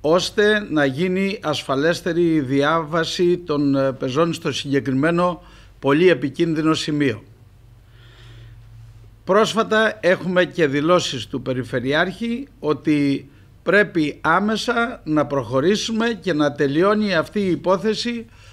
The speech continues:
που έρχεται από μακρύ χρονικό διάστημα από το παρελθόν. Δεν έχει σημασία τι έχει γίνει, σημασία έχει να κοιτάξουμε μπροστά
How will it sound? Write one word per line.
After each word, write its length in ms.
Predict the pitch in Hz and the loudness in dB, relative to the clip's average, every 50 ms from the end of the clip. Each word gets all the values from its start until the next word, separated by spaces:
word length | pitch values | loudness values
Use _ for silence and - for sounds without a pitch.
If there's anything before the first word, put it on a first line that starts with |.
| - - - | -20 -20 -6
που 140 | - 165 170 | 2 4 6
έρχεται 800 | 185 208 208 - 214 220 214 208 226 220 214 214 220 226 - - | 6 6 4 2 0 0 0 0 0 2 2 2 0 -2 -6 -8
από 540 | - 180 165 151 175 185 180 180 180 175 180 214 262 | -6 -6 -6 -4 -4 -4 -2 -2 -2 -2 -4 -6 -4
μακρύ 420 | 220 196 196 - 208 214 226 214 - | -4 -4 -2 -2 0 0 0 0 0
χρονικό 480 | - 165 156 147 139 147 139 190 175 | -2 -2 0 0 0 0 0 -2 -2
διάστημα 540 | 147 147 151 165 185 170 - 185 165 165 170 | 0 0 0 0 -2 -2 -4 -4 -2 -2 -2
από 160 | 165 160 160 | -2 -2 -4
το 120 | 143 160 151 | -4 -4 -4
παρελθόν. 680 | - 165 151 156 160 156 135 - 165 143 104 - - - - - - - - - - - - - - - | -2 -2 0 0 0 -2 -2 -2 -2 -2 -2 -4 -10 -20 -20 -18 -18 -18 -18 -20 -20 -20 -20 -20 -20 -20
Δεν 320 | - - 151 165 190 196 185 | -18 -8 -2 0 0 2 2
έχει 140 | 196 185 - | 0 0 -2
σημασία 600 | - - 151 156 151 139 - 180 180 165 151 135 | -2 -2 0 0 0 0 2 2 4 4 2 2
τι 100 | 160 156 | 0 -2
έχει 220 | 143 127 135 127 | -2 -2 -4 -6
γίνει, 540 | 117 127 165 196 208 220 226 233 240 247 - | -4 -2 -2 0 0 0 0 -2 -4 -8 -10
σημασία 460 | - - - 165 147 151 - 190 196 | -12 -10 -4 -2 -2 -2 0 2 4
έχει 280 | 180 185 175 - 165 160 | 4 4 2 0 -2 -2
να 140 | 139 143 139 | -2 -2 -2
κοιτάξουμε 500 | 127 127 160 180 185 175 - 180 160 143 | -4 -2 -2 -4 -4 -4 -4 -4 -4 -4
μπροστά 640 | 139 139 135 135 127 - - 185 190 214 226 214 | -2 -2 -4 -4 -4 -2 0 0 0 0 -2 -6